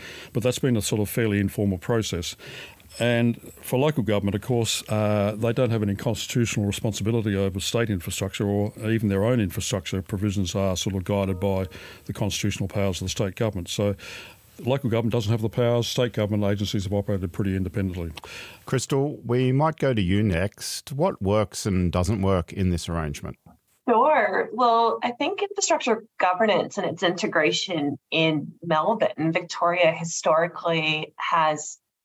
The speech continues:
Speaker 3: been strong up to a point, and historically under the Metropolitan Melbourne Board of Works, which of course got disbanded in the nineteen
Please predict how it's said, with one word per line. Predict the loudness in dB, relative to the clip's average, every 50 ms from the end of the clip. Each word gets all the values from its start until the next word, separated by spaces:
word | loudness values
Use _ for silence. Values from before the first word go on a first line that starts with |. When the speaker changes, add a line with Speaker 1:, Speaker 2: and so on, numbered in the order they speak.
| _ -4
Speaker 3:
been | -2 -2 -2 -2
strong | -4 -4 -4 0 2 4 4 4 4 4 2
up | 2 0 0 -2
to | -6 -2 -2
a | -2 -2 -4 _ _
point, | 0 0 2 2 2 0 0 0 0 0
and | 2 2 2 0
historically | -2 -4 0 2 2 2 2 0 0 2 2 2 2 2
under | 2 2 2 4 4 4 4 4 2 0 -4 -10 _ _ _ _
the | -4 0
Metropolitan | 2 4 4 4 4 2 0 -4 -2 0 0 0 0 -2 -4 -6 -6 -4 -4 -2
Melbourne | 0 0 0 0 0 -2 -4 -4
Board | -4 -2 0 0 0 -2
of | -4 -6
Works, | -2 0 2 2 0 0 -6 -12 -12 -10
which | -8 -8 -6 -6
of | -6 -8 -4
course | -2 0 0 0 0 0
got | 0 0 0 0 -2 -6
disbanded | -8 -8 -8 -8 -4 -4 -2 0 0 -2 -2 -4 -6 -6
in | -4 -4
the | -2 0
nineteen | 0 0 -2 -2 -6 -12 -8 -6 -4 -4 -4 -4